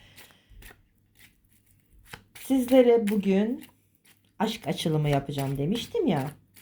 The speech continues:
Evet, onu yapıyorum. Şu anda bir bakalım kolektife bu hafta neler var? İskambil kartlarım bana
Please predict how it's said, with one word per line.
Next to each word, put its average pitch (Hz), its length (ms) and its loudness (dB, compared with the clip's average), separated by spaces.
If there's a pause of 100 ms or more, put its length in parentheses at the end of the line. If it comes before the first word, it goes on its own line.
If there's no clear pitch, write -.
(240)
Evet, 156 300 -6
onu 147 200 -2
yapıyorum. 139 540 -4
Şu 151 180 -8
anda 143 280 -4
bir - 380 -10
bakalım 120 360 -6
kolektife 139 1040 -8 (120)
bu 135 100 -4
hafta 139 680 -8 (500)
neler 143 320 0
var? 147 400 -2 (960)
İskambil 156 440 -2
kartlarım 151 560 -2
bana 147 380 -2